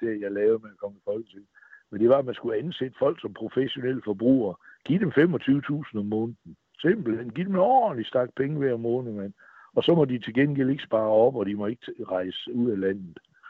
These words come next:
Og s-, men så må de, øh, så kan de, det kan være et job, så når folk spørger, "Hvad er du så?" "Ja, du er pist," og siger,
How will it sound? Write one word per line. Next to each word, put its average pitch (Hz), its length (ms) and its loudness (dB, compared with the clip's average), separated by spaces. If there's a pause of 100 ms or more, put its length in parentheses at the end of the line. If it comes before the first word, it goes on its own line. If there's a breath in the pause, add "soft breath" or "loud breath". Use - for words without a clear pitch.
(340 loud breath)
Og - 80 -14
s-, - 100 -12
men 110 120 0
så 147 120 4
må 170 100 4
de, 143 200 2
øh, 107 500 -4
så 156 140 0
kan 156 100 -6
de, 139 180 -6
det 170 140 -2
kan - 120 0
være 147 80 6
et - 140 -2
job, 143 200 4
så - 80 -14
når 127 140 -2
folk 165 180 0
spørger, 147 180 2
"Hvad 127 180 2
er 120 160 2
du - 140 -6
så?" 127 160 0
"Ja, 120 220 2
du 110 80 -4
er 101 160 -10
pist," 147 200 -10
og - 60 -18
siger, - 160 -2